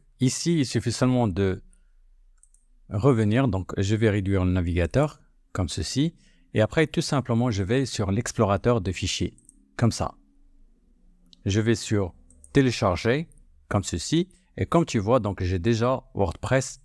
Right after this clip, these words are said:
ici. Donc je vais le glisser, déplacer. Donc je vais le poser sur le bureau dans un premier temps. Et puis donc je vais y aller là où Wamp Server est déjà installé.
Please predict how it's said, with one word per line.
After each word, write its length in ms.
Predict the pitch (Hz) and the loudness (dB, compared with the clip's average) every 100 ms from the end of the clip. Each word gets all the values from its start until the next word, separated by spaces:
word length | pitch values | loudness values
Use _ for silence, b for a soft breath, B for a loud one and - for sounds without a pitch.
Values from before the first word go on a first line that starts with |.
| - | -8
ici. 360 | 98 - 90 - _ _ _ _ | -6 -4 -6 -8 _ _ _ _
Donc 220 | 95 82 | -4 -2
je 120 | 92 110 | 0 0
vais 320 | 110 113 - _ _ _ _ _ - - - - - - - - | 2 0 -2 _ _ _ _ _ -20 -20 -20 -20 -20 -20 -20 -4
le 120 | 101 | 0
glisser, 380 | 98 107 113 117 | 2 0 0 0
déplacer. 520 | 92 87 90 - 147 | -2 0 0 0 -2
Donc 180 | 127 95 | 0 0
je 100 | 104 | 0
vais 100 | 98 | 2
le 120 | 95 | 0
poser 260 | 82 92 85 | 0 -2 -2
sur 220 | - 87 | 0 0
le 80 | 82 | 2
bureau 400 | 82 95 156 175 | 0 2 0 -2
dans 260 | - 87 87 | -2 0 0
un 60 | |
premier 320 | 78 - 87 | -2 -2 -2
temps. 320 | 85 113 170 - _ _ _ _ _ _ _ | 0 0 0 -4 _ _ _ _ _ _ _
Et 80 | 101 | -2
puis 240 | 101 196 190 | 0 2 2
donc 180 | 135 | 2
je 140 | 117 120 | 0 -2
vais 180 | 123 139 | 0 0
y 60 | |
aller 240 | 127 139 127 | 0 0 0
là 280 | 107 147 | 2 2
où 280 | 147 113 101 | 2 0 -2
Wamp 160 | 113 127 | -2 -2
Server 440 | - 104 110 131 | -4 -4 -2 0
est 60 | 95 | 0
déjà 320 | 117 113 117 | 0 0 -2
installé. 520 | - 101 - 92 85 | -4 -6 -2 -2 -2